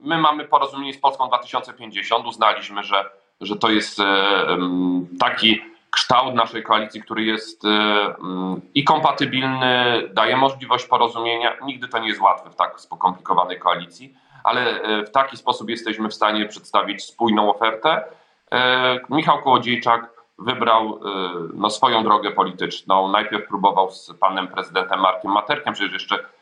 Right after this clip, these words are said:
dwa dni temu zbierali podpisy pod wspólnym komitetem wyborczym, ale rozumiem, że, że teraz idzie z, e, e,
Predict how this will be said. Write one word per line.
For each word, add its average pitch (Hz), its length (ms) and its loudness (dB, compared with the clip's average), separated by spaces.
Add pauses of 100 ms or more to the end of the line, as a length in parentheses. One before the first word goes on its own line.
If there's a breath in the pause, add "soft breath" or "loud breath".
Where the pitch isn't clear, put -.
(120)
dwa 107 240 2
dni 110 140 -2
temu 110 180 0
zbierali 107 360 0
podpisy 110 380 -4
pod 113 120 0
wspólnym 110 320 2
komitetem 120 500 0
wyborczym, 113 480 0 (300 loud breath)
ale 139 200 2
rozumiem, 117 400 2
że, 107 220 -2 (340)
że 104 180 -2
teraz 101 320 0
idzie 95 180 -4
z, - 200 -10
e, 95 40 2
e, 92 40 6